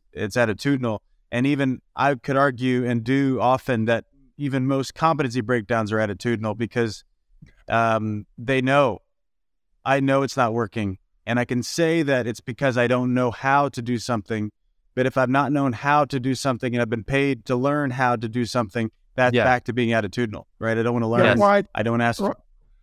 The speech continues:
Speaker 3: yeah, I think that I know better than everybody else around me.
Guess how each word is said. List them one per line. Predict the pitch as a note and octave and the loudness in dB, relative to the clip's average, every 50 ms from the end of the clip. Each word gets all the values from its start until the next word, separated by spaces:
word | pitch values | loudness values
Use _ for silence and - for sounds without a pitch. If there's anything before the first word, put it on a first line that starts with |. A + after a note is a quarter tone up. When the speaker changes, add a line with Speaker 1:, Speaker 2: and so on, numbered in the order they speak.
| _ _ _ - | _ _ _ -4
Speaker 3:
yeah, | A#3 G3 F#3+ F3 D#3 D#3 | -2 0 2 2 4 4
I | F3 F#3 F#3 | 2 2 0
think | E3 - - F#3+ F#3 - - | 0 0 -2 -2 -2 -2 -2
that | F3 E3+ D#3 D#3+ | -2 -2 0 0
I | C#3+ E3+ F3+ F3 | 0 0 0 0
know | F3 F3 E3+ | 0 -2 -4
better | D#3+ D#3 F3 D#3+ E3 D#3 | -2 -2 -2 -2 -2 -2
than | C#3 D#3 D#3 | -2 -4 -4
everybody | E3 D#3 E3 D#3+ D#3 D#3 D3+ D#3 | -2 -2 -2 -2 0 0 2 2
else | D#3+ D#3+ D#3+ - E3 | 2 0 0 -2 -4
around | D3+ D#3 D#3+ E3 D#3+ D#3+ D#3 | -2 0 0 0 0 0 -2
me. | D3 D3 D3 C3+ - | -2 -2 -4 -6 -10